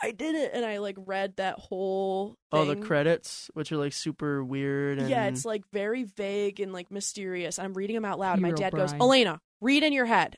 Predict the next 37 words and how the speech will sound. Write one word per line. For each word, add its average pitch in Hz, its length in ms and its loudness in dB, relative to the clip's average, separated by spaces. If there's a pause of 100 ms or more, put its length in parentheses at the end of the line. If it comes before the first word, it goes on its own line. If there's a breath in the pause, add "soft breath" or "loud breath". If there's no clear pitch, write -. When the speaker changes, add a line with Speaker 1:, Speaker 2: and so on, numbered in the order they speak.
Speaker 1:
And 226 100 0
I 240 40 2
was 285 120 2
like, 294 200 4
"This 330 180 6
is 349 160 2
very 294 420 0
important 262 600 -2
to 226 60 -8
my 208 180 -2
gamer 214 680 2
life 202 400 2
right 165 160 0
now." 160 320 0
And - 120 -2
then 311 60 -4
I 339 120 -6
just 151 200 -12 (100)
stopped - 260 -8
playing - 160 -8
games. - 260 -10
Speaker 3:
This 285 100 -6
is 262 140 -2
my 220 100 0
legacy. 226 640 -4 (160)
Speaker 1:
But 170 300 0 (240)
that 180 180 4
was, 202 240 0
um, 151 400 -4 (880)
that 190 260 0
music, 226 640 -2 (640)
when 202 200 -2
you 185 80 -6
come 202 260 -2
home 185 420 0
from 175 280 -8
school 170 580 -4